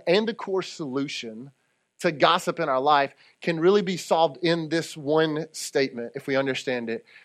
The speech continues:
Gossip claims, "I am strong because they are weak."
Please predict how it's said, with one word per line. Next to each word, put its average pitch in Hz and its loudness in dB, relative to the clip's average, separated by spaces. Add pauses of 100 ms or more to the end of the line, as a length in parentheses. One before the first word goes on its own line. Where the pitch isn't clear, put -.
(260)
Gossip 196 6 (380)
claims, 180 4
"I 180 10
am 208 4
strong 175 2
because 151 -2
they 139 4
are 110 -2
weak." 107 -16